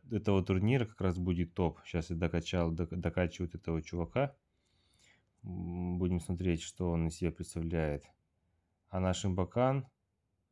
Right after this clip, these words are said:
у него по до-, доп урон по святыне. То есть у меня вместо су-, вместо Хонсу буду ставить его.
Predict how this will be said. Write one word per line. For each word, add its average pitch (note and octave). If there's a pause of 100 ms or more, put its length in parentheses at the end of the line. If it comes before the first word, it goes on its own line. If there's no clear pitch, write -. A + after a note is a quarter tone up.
(220)
у F#2+
него G2
по F#2+
до-, F#2+
доп G2+
урон G2+
по F#2
святыне. F2+ (2000)
То G2
есть -
у G2+
меня G2
вместо F#2+
су-, G2
вместо F#2+
Хонсу F#2+
буду F#2
ставить A2+
его. D2+